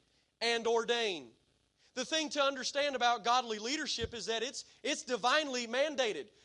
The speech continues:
Uh, God says that, "Hey, I'm sending you down to Crete, Titus, because there's some stuff I want you to set in order." And if there's one thing I know about the God of the Bible, He's a God of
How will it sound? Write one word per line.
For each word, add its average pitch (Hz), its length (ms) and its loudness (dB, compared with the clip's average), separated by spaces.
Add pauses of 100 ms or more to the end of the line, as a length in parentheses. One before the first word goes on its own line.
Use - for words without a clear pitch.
(120)
Uh, 247 200 2
God 247 320 2
says 254 340 2
that, 247 160 0 (120)
"Hey, 277 280 4
I'm 262 200 2
sending 339 360 0
you 277 120 -4
down 254 280 0
to 226 80 -8
Crete, 320 400 -4
Titus, 214 380 0 (160)
because 262 340 0
there's 285 180 -4
some - 160 -10
stuff - 340 0
I 240 100 2
want 247 300 -4
you 240 60 -8
to 214 120 -4
set 247 440 0 (200)
in 240 200 0
order." 311 380 0 (180)
And 262 160 2
if 285 100 -4
there's 294 220 -2
one 339 200 0
thing 285 220 0
I 254 120 -2
know 269 280 0
about 233 320 2
the 214 80 -2
God 247 260 0
of 208 100 -6
the 208 80 -6
Bible, 208 500 -2 (100)
He's 262 240 -4
a 240 60 0
God 196 440 2 (240)
of 208 340 4